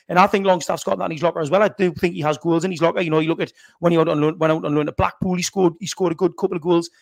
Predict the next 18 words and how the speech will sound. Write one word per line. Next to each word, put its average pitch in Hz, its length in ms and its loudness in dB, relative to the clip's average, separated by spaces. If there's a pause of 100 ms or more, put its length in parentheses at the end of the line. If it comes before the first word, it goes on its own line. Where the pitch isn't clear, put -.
(180)
He 190 80 -10
scored 196 240 0
a - 40 0
good 180 180 2
few 170 180 2
goals 156 300 -2
for 156 160 2
us, - 260 0
um, 160 340 2 (300)
and 190 240 2 (140)
I'm 165 100 -2
just 151 240 -8
really 185 200 -6
pleased - 260 -8
to 160 80 -8
see 170 160 -2
him 143 100 -6
fit, - 460 -2